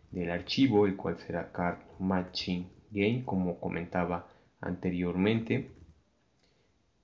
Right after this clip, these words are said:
Y la subclase, eh, de la cual, o, o la clase de la cual heredará. Vamos a elegir que sea N S Object. Damos clic en siguiente. Y aquí nos va a preguntar en qué parte,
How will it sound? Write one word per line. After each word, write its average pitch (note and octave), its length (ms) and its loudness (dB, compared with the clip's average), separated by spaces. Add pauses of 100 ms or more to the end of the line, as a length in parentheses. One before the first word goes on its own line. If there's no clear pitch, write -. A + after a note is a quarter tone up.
(840)
Y C3+ 100 8
la D3 160 8
subclase, G#2 920 2
eh, F#2 600 4
de F#2+ 120 6
la F2+ 200 4
cual, F#2 460 4
o, F#2 200 4
o G2+ 120 4
la F#2 200 4
clase B2 280 6
de G2 80 4
la F2+ 120 2
cual F#2+ 360 2
heredará. F2+ 600 0 (360)
Vamos B2 260 2
a A2+ 40 0
elegir F#2+ 320 0
que G2 100 -2
sea F#2 320 0
N F2+ 340 2
S F2 240 -4
Object. - 440 -6 (560)
Damos F2+ 280 -4
clic F#2 280 -2
en F#2 100 0
siguiente. B2+ 720 2 (640)
Y A2 100 4
aquí A2 200 4
nos C#3 180 6
va B2+ 60 4
a A#2+ 60 2
preguntar G2 580 4
en F#2+ 220 -4
qué G2 120 2
parte, G#2 720 2